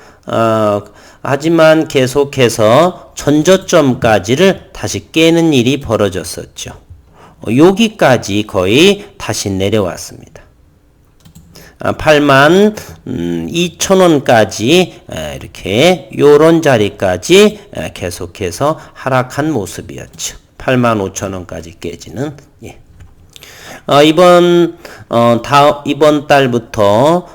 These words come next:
어, 승인 허가가 났으니, 어, 당분간, 어, 상승을 하겠는데, 어, 이와 같은 십만 원짜리,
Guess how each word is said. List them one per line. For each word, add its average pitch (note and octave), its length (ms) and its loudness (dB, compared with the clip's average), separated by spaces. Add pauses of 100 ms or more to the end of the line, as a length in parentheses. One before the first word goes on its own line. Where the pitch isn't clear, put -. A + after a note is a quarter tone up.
어, F2 240 -6
승인 D3 360 -2
허가가 D3+ 500 2
났으니, G#2 840 -2 (220)
어, A#2+ 240 -2
당분간, C3+ 800 0 (220)
어, F#2+ 420 -6 (640)
상승을 D#3 720 -2
하겠는데, A2+ 800 -2 (200)
어, B2+ 120 -2
이와 C#3+ 380 4
같은 C3+ 460 0
십만 E3 540 0
원짜리, G2 560 -2